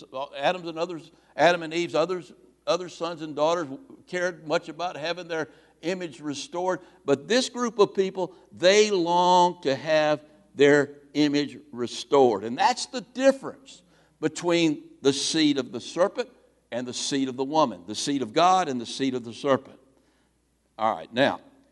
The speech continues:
the, the difference is that men began to call upon the name of the Lord. Now, last week, as we looked at Cain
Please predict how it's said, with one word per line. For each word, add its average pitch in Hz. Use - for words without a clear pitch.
the, 117
the 120
difference 151
is 131
that 117
men 143
began 120
to 123
call 101
upon 101
the 98
name 95
of 87
the 95
Lord. 95
Now, 113
last 208
week, 135
as 143
we 143
looked 170
at -
Cain 180